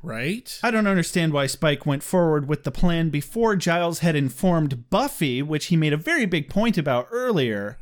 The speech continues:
Speaker 1: Right.
Speaker 2: Spike did. That's the only part of this that doesn't really hold water, I think.
Speaker 1: Yeah, I, I'd have to agree.
Speaker 2: Other than Giles having no spine.
Speaker 1: Right, and he does give the line of, like, "Look, I included you in. I,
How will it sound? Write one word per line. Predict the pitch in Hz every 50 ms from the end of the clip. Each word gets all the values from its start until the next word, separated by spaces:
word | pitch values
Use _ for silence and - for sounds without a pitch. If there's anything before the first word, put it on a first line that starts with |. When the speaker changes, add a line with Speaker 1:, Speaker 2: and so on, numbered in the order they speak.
| -
Speaker 1:
Right. | 151 160 185 208 208 226 202
Speaker 2:
Spike | - - 160 143 131 127 -
did. | 139 123 117 117 117 127 - - _
That's | 214 208 196 190 196 190 185 185 160 - - - - - -
the | 170 175 165
only | 170 170 160
part | - 175 180 165
of | 151
this | 147 139 -
that | - 156 147
doesn't | - 156 135 143 143
really | 147 139 139 135
hold | 127 139 139 131 127
water, | 123 127 135 139 156 175 175 185 _ _ _ _ _ -
I | 151
think. | 151 - - - 123
Speaker 1:
Yeah, | 120 117 107 101 - - _ _ -
I, | 127 131 131 139 131
I'd | 85 151 156 160
have | 185 196 190
to | - 190
agree. | 170 139 135 123 120 120 113 107 _ _ -
Speaker 2:
Other | 170 202 233 226
than | 190 185 160
Giles | 147 165 175 175 165 160
having | 175 175 156 147 139
no | 135 147 147
spine. | 123 - - - 170 160 143 117 110 104 104 117 123
Speaker 1:
Right, | 160 156 165 202 175 135 117 - - -
and | 170 170 170 170 170
he | 151 - 143 156 170 185 180
does | 160 185 202 220 226 214 190
give | 175 185 175 156 147
the | 160 147
line | 139 139 135 139 139 143 147 143
of, | 135 127 127
like, | 131 127 123 110 - - - _ - -
"Look, | 254 - 254 - 180
I | 160 151
included | 147 143 143 139 131 - 165 160 165 160 165 160 151
you | 156 156 147 135 127
in. | 117 113 123 147 175 196 190 175
I, | 170 - - 123 123 120 123 120 113 110